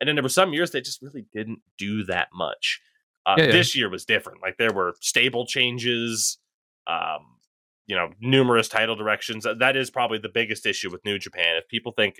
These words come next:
Speaker 1: A E W has too many titles involved, holy shit. Um, I think there was,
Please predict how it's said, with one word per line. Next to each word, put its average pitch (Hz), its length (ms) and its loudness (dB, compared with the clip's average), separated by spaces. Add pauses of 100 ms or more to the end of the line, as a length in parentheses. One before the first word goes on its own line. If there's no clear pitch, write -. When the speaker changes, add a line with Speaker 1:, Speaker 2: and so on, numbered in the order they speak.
Speaker 1:
A 101 40 4
E 101 180 4
W 101 320 2
has 107 200 2
too 117 140 -4
many 113 140 -4
titles 120 400 2
involved, 120 440 4
holy 110 520 -4
shit. - 440 -2 (720)
Um, 82 420 0 (1000)
I 113 120 4
think 131 400 0
there 113 360 4
was, 104 680 4